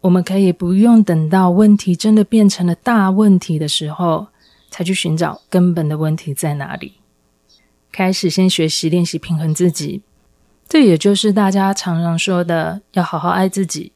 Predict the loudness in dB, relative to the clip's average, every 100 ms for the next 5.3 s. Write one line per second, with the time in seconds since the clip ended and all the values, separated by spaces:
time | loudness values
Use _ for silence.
0 | _ _ _ _ _ -4 -4 -2 -6 -8
1 | -12 -12 -10 -10 -12 -20 _ _ _ _
2 | _ _ _ _ _ _ 2 4 4 2
3 | -4 _ _ -8 2 6 6 4 4 6
4 | 6 6 4 2 0 0 0 -2 -2 -4
5 | -4 -12